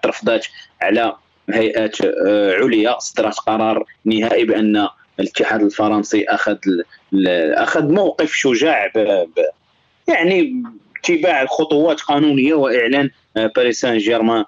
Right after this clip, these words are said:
آه، بطلًا. فاليوم، آه، الوداد يتسيد الدوري المغربي منذ، آه، خمس سنوات أو ست سنوات،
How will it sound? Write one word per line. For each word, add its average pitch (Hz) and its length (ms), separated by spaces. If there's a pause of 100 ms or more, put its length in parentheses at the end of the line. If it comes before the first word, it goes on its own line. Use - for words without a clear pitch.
(200)
آه، 104 200
بطلًا. 110 580 (260)
فاليوم، 180 960 (560)
آه، 104 440
الوداد 139 800
يتسيد 135 640
الدوري 139 360
المغربي 123 640 (280)
منذ، 117 560 (460)
آه، 98 180
خمس - 380
سنوات 123 500
أو 117 140
ست - 280
سنوات، 120 560